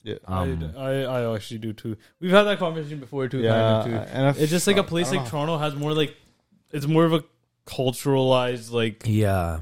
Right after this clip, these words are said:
Speaker 2: like, I don't know, like,
Speaker 1: Yeah, there's way
Speaker 2: it's
Speaker 1: more,
Speaker 2: just
Speaker 1: like,
Speaker 2: different. It's very different.
Speaker 1: it's a lot of different things. It
Speaker 2: And I
Speaker 1: could
Speaker 2: think
Speaker 1: be
Speaker 2: East Coast and West Coast are really different too.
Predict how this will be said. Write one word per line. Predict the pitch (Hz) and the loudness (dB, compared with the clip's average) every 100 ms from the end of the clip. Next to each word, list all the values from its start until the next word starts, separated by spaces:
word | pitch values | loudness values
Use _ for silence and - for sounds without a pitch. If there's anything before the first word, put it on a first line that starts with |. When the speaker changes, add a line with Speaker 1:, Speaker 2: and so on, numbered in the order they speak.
| 98 | -8
Speaker 2:
like, | 123 | -8
I | 143 | -6
don't | 160 160 | -4 -4
know, | 139 127 | -6 -6
like, | 127 135 | -6 -4
Speaker 1:
Yeah, | 143 135 | -2 0
there's | 123 131 127 | -2 -4 -2
way | 131 | 2
Speaker 2:
it's | 143 | 4
Speaker 1:
more, | 160 | 6
Speaker 2:
just | 123 | 4
Speaker 1:
like, | |
Speaker 2:
different. | 113 156 143 | 2 0 -6
It's | 135 | -4
very | 160 175 | -2 0
different. | 143 139 123 110 | -2 -2 -6 -6
Speaker 1:
it's | 127 120 | -6 -2
a | 147 | 4
lot | 127 135 | 8 8
of | 147 | 8
different | 117 110 | 2 -4
things. | 107 101 | -2 2
It | |
Speaker 2:
And | 165 | 4
I | 214 | 4
Speaker 1:
could | |
Speaker 2:
think | 262 208 | 4 0
Speaker 1:
be | |
Speaker 2:
East | 208 190 | -4 -4
Coast | - 214 202 | -2 -2 -2
and | 185 | -2
West | 160 156 | -2 -2
Coast | - 143 | -6 -8
are | 143 | -6
really | 139 | -6
different | 123 123 117 110 | -2 -2 -2 -4
too. | 113 107 | -4 -6